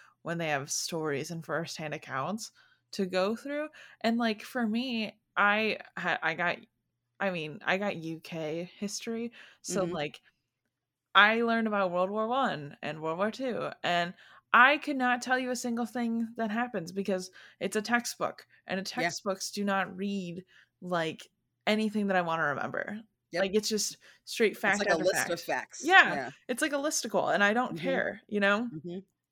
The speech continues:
Speaker 1: But instead, like, if you got stories like this, it's so much easier, and, like, people empathize,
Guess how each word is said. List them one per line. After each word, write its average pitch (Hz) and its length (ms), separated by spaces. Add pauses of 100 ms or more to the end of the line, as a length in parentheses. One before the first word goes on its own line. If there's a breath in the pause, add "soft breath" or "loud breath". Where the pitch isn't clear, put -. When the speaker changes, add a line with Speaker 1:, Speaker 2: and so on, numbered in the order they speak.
Speaker 1:
But 226 120
instead, 233 420
like, 196 220 (320 loud breath)
if 208 120
you 262 140
got 311 220
stories 233 340
like 208 180
this, 170 460 (760)
it's 226 220
so - 420
much 240 260
easier, 202 360
and, 190 140
like, 170 180
people 226 280
empathize, 170 800